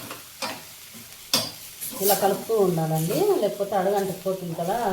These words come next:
స్మెల్, ఆ, చిన్నగా మంట పెట్టుకొని ఇలా కలుపుతూ ఉండాలి. ఇందులోకి ఇప్పుడు వచ్చేసి మనము సాల్ట్, పసుపు కూడా వేద్దాము.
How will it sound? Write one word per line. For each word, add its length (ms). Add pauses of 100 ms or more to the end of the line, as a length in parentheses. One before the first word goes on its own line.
(120)
స్మెల్, 260 (240)
ఆ, 20 (560)
చిన్నగా 400
మంట 240
పెట్టుకొని 440 (320)
ఇలా 180
కలుపుతూ 340 (140)
ఉండాలి. 400 (560)
ఇందులోకి 380
ఇప్పుడు 200
వచ్చేసి 340 (120)
మనము 320 (920)
సాల్ట్, 540 (240)
పసుపు 380
కూడా 180
వేద్దాము. 420